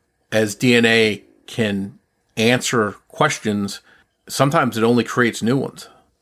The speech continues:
In June two thousand eighteen, D N A ruled out Golden State Killer suspect Joseph DeAngelo,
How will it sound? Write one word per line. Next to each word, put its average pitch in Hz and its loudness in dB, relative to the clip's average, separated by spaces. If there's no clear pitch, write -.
In 131 4
June 165 4
two 180 0
thousand 151 2
eighteen, 127 0
D 139 4
N 156 6
A 131 8
ruled 113 2
out 104 2
Golden 117 0
State - -2
Killer 107 -2
suspect 95 -4
Joseph 107 -2
DeAngelo, 104 -2